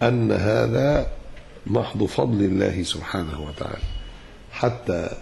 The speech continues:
أن استدلالاته و، آه، نظره في الأدلة، سواء كانت العلوم اللدنية، العلوم الدنيوية أو العلوم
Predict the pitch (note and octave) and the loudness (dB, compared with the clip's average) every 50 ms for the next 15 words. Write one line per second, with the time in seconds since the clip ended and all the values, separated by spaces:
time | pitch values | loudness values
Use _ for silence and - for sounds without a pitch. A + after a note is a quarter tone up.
0 | - - - - - - G#2 G2+ F#2 F2 F2 - - - - G2+ F#2 F#2 F#2 G2+ | -12 -16 -10 -6 -2 -2 0 0 -2 -2 -4 -6 -4 -2 0 2 4 4 4 6
1 | G2 G2 G#2 B2 C#3+ C#3 A#2 - C3 B2+ A#2+ C#3 D3+ - - - - - - - | 6 6 6 4 4 2 2 2 2 4 4 4 2 2 -2 -6 -12 -16 -16 -14
2 | - - - F#2+ F#2+ F#2 F#2+ F#2+ F#2+ F#2 - - - - - - - - - - | -10 -6 -4 0 0 2 2 2 2 0 -2 -4 -8 -12 -16 -20 -18 -14 -8 -6
3 | F#2 F#2 F2 E2+ E2+ - - - - - - - - - - - - - - - | -4 -4 -2 -4 -4 -6 -8 -10 -12 -16 -18 -18 -18 -18 -20 -20 -18 -14 -10 -8
4 | - - - - - - G#2 G2+ A2+ B2+ C3+ C3+ C#3+ C3+ C3+ C3 B2 B2+ A#2 A#2 | -6 -6 -6 -6 -4 -2 2 2 4 4 4 4 4 4 4 6 6 6 6 4
5 | - A#2 A2+ - - A2+ G#2+ G#2 G2 F#2+ F#2+ G2+ G#2+ G#2 - - - F#2 G2 G#2+ | 4 2 2 2 2 4 4 4 4 4 2 0 0 -2 -6 -8 -4 -2 0 0
6 | - - - A2+ A2 G2+ F#2+ G#2 F#2+ F#2+ E2+ F#2 G2+ A2 G#2 G2 F#2+ F#2 F#2 F2 | 0 0 2 2 2 2 2 2 0 0 2 2 4 4 4 4 2 2 2 2
7 | F2 F#2+ F2+ F#2 G2+ G#2 G2+ F#2+ F2 F2 F2+ F#2 - - F#2 F#2+ F2+ F2+ F2 F2 | 2 2 4 4 6 6 6 4 2 0 -2 -4 -4 -2 -2 0 0 0 0 -2
8 | E2+ E2 F2+ G2 G2+ G2+ F#2+ E2+ E2 F#2 F2+ F2+ F2+ F#2 G2+ G#2 G2 F#2+ F2 F2 | -2 0 2 4 4 4 4 2 2 2 2 2 4 4 6 6 6 4 2 0
9 | F2 E2+ F#2 G2+ G2 F#2 D#2+ D#2 D#2 | 0 0 2 2 2 2 2 0 -4